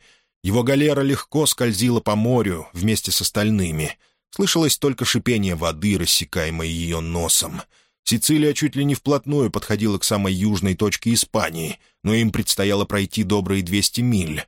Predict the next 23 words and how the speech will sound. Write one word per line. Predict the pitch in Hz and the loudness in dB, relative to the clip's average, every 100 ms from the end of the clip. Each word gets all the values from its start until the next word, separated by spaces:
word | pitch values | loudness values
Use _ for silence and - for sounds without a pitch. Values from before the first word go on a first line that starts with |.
| _ _ _ - | _ _ _ -4
Агриппа | 101 131 190 180 | 0 2 2 0
продолжал | - 151 170 127 120 98 | -2 0 2 2 0 0
кружить | - 101 92 123 - | 0 -2 0 0 0
по | 95 | -4
палубе, | - 143 139 123 110 107 76 | 0 2 2 0 2 0 0
мысленно | 92 110 104 101 | 0 0 0 -2
представляя | 90 98 - 85 90 87 | -2 -4 -2 -2 0 0
себе | - 90 92 | 0 0 -4
карту. | - - 90 78 - 82 139 - _ - | -4 -4 -2 -2 -8 -8 -8 -12 _ -4
При | 120 | -2
всех | - 175 | 0 0
надеждах | 160 156 147 170 131 139 | 2 0 0 0 0 -2
на | 127 | 0
новые | 147 143 135 131 | 0 2 0 0
корабли | 127 127 131 151 143 - _ | 0 0 2 2 0 -4 _
его | 113 123 | 0 2
так | 139 131 | 0 -2
и | |
подмывало | 117 113 131 135 139 101 | -2 0 0 2 2 2
не | 95 98 | 0 0
ввязываться | 98 98 85 90 - 120 | 2 0 0 -2 -2 -2
в | 90 | -2
бой, | 90 95 82 78 | 0 0 -2 -10